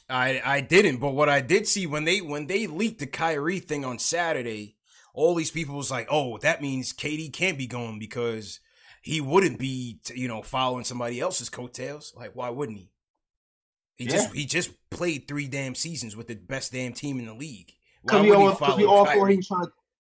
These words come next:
Speaker 2: I'm sorry, I'm sorry.
Speaker 1: No, go ahead, go ahead. 'Cause we all, yeah, we all thought he was trying to do his own thing, but
Speaker 2: Yeah, he was trying to ch-, change that narrative.
Speaker 1: He was
Speaker 2: He
Speaker 1: trying
Speaker 2: thought
Speaker 1: to
Speaker 2: he
Speaker 1: change
Speaker 2: was
Speaker 1: the
Speaker 2: trying to get
Speaker 1: narrative.
Speaker 2: a-, get away from the stat narrative in Golden State.
Speaker 1: Facts,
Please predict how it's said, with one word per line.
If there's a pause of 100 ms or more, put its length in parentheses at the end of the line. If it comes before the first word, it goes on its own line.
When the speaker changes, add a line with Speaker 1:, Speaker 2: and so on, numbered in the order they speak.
(140)
Speaker 2:
I'm
sorry,
I'm
sorry.
Speaker 1:
No,
go
ahead,
go
ahead.
'Cause
we
all,
yeah,
we
all
thought
he
was
trying
to
do
his
own
thing,
but (580)
Speaker 2:
Yeah,
he
was
trying
to
ch-,
change
that
narrative.
Speaker 1:
He
was
Speaker 2:
He
Speaker 1:
trying
Speaker 2:
thought
Speaker 1:
to
Speaker 2:
he
Speaker 1:
change
Speaker 2:
was
Speaker 1:
the
Speaker 2:
trying
to
get
Speaker 1:
narrative. (200)
Speaker 2:
a-,
get
away
from
the
stat
narrative
in
Golden
State.
Speaker 1:
Facts,